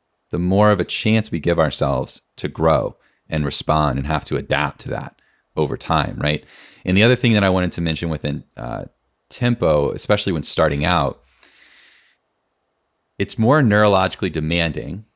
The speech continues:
to think about something during a rep than it is to not, right? So we have to consider that as well, right? So if you've gone from,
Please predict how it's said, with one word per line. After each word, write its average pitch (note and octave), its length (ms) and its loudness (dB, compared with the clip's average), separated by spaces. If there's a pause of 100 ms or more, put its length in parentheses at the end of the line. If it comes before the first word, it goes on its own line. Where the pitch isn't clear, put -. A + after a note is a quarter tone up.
(960)
to G2+ 580 2 (160)
think A2 420 0
about E2 540 0
something F2 680 -2 (500)
during G#2 340 4
a F#2 80 4
rep D#2+ 380 0 (960)
than F#2 240 0
it F#2 120 0
is E2+ 260 0
to F2+ 120 -2
not, D#2 440 -2 (520)
right? F2 280 2 (280)
So G2 420 2 (560)
we G#2+ 180 -2
have A#2 340 0
to A2 140 -2
consider G#2+ 420 0
that E2 220 0
as - 160 -6
well, D#2 360 0 (340)
right? F2 200 0
So G2 120 2
if F2+ 100 0
you've G2 240 -2
gone A#2+ 300 4
from, F2+ 540 -2